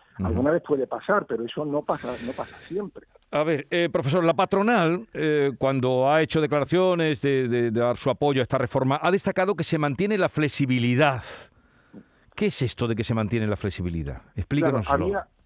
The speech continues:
Speaker 2: claro, pues mire, había unos mecanismos que eran de modificación, eh, colectiva o, o individual de los contratos de trabajo, el famoso artículo cuarenta y uno, para el que sea especialista, pues lo entenderá, eh, fácilmente, ¿no? Pero, digamos, la, las modificaciones sustanciales de los contratos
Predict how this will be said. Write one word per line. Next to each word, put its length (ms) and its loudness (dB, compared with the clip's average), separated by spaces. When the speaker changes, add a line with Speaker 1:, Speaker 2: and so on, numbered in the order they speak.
Speaker 2:
claro, 420 0
pues 140 -6
mire, 160 -4
había 280 -4
unos 140 -6
mecanismos 760 -6
que 180 -2
eran 460 -4
de 260 -4
modificación, 1000 -4
eh, 200 0
colectiva 760 0
o, 380 -2
o 140 -4
individual 440 -2
de 100 -4
los 100 -4
contratos 420 -8
de 80 -2
trabajo, 420 -2
el 100 -8
famoso 300 -10
artículo 360 -8
cuarenta 340 -6
y 80 -8
uno, 140 -6
para 160 -6
el 60 -8
que 100 -10
sea 100 -10
especialista, 540 -8
pues 180 -12
lo 60 -8
entenderá, 440 -6
eh, 400 -8
fácilmente, 640 -2
¿no? 160 -6
Pero, 140 0
digamos, 260 4
la, 200 4
las 160 -2
modificaciones 600 -6
sustanciales 480 -6
de 80 -2
los 120 -4
contratos 580 -2